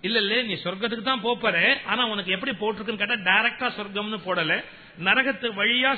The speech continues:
சொர்க்கம்னு போட்டிருக்கு. சில பஸ் எங்கேயா சந்து பொந்துல போயிட்டு தான் அப்புறமா வர வேண்டிய இடத்துக்கு வரும்.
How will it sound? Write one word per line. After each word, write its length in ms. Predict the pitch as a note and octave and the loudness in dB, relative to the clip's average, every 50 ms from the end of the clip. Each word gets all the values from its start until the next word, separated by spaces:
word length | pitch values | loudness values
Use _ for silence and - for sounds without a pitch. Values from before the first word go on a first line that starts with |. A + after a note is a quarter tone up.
| - | 0
சொர்க்கம்னு 440 | - G#3+ G#3+ G3 G3 G3+ G#3 G#3+ G#3+ | -4 -6 -4 -4 -4 -4 -2 -2 -4
போட்டிருக்கு. 580 | E3+ F#3 F#3+ F3+ D#3+ E3 D#3 D#3+ E3+ D#3 D#3+ - - - - - - - - | -2 -2 -4 -4 -4 -6 -6 -4 -4 -4 -4 -8 -14 -20 -20 -20 -20 -14 -8
சில 180 | - A#3 A3+ | -4 -2 -2
பஸ் 280 | G3+ G#3 A3+ G#3+ A#3+ C4 | 0 0 -2 -2 0 0
எங்கேயா 300 | B3 A3 A3 G#3+ A#3 A#3+ | 0 0 0 0 0 0
சந்து 220 | - A3 A3+ A#3 B3+ A3+ | 0 0 -2 -4 -2 -4
பொந்துல 200 | A#3 G#3 G#3+ G#3 | -4 -2 -2 -4
போயிட்டு 300 | E3 G3+ A3 A3+ G3+ - | -2 -2 -2 -2 0 -2
தான் 80 | A#3+ | -2
அப்புறமா 280 | G#3+ F3+ G3+ G3+ G3+ G#3 | -2 -2 -2 -2 -2 0
வர 160 | G3 F#3 F#3+ | 2 2 4
வேண்டிய 220 | G3 F#3+ F#3 F3+ F3 | 4 4 4 4 2
இடத்துக்கு 280 | E3 D#3 F#3 E3+ E3 | 2 2 0 0 0
வரும். 160 | D#3 D3 D3 | 0 0 -2